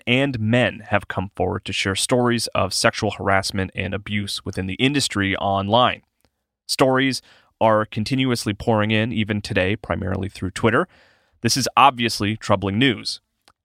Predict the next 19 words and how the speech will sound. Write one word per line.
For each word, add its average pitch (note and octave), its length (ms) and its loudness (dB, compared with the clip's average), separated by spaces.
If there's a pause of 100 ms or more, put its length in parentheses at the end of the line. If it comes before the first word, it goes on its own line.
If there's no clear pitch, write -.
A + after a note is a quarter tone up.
However, C3+ 440 2
elevating B2+ 460 4
these A2 140 -2
stories G2+ 380 0
is - 160 -8
important, G#2 540 -2
and G2 100 -4
I F2 100 -2
really B2+ 420 0
appreciate A2 640 -4
the F#2+ 60 -8
bravery G#2 640 0
of F#2+ 160 -6
those G#2 180 -2
willing C#3+ 360 0
to C3 120 -2
share A#2 540 2
their G#2 140 2
experiences. - 840 -4